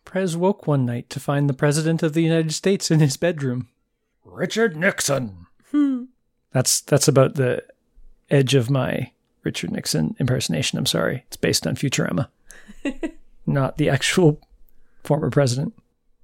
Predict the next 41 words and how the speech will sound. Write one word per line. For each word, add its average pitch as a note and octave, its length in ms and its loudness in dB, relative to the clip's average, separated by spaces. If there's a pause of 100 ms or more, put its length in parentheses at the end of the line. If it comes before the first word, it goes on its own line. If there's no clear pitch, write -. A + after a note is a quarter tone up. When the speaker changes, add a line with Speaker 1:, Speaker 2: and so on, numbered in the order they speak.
(260)
Speaker 2:
It's - 180 -10
okay. E3+ 260 -8
My D#3+ 120 -8
Scottish E3+ 460 -4
accent C#3+ 360 -12
is D3 100 -20
Pixar - 340 -18
Scottish. - 420 2
Speaker 1:
<laughs> - 0 -
Yeah, F3+ 180 4
I G#3 40 8
know. - 400 0 (200)
We F#3 160 0
all D3+ 160 0
are. C#3 220 -4 (220)
Accents D#3 460 0
based D3+ 360 4
on D3 140 2
somebody C#3 440 0
else's E3 440 0
fake F3 280 -2
accent F3+ 520 -4 (100)
is, C#3+ 140 -6
are C#3 160 -6
generally C#3+ 420 -2
bad - 260 -8
accents. - 560 -8 (200)
Speaker 2:
Yep. D#4 260 -12 (320)
Speaker 1:
This - 180 -4
is - 80 -2
kind C4+ 200 -2
of E4 120 -2
a D4+ 40 4
little G#3+ 300 4
weird F3+ 480 0 (120)
late D#3 520 0
night E3 280 -2
confession F3 880 -2
from G3 540 -6 (640)
Nixon G#3 460 0
here. G#3+ 420 0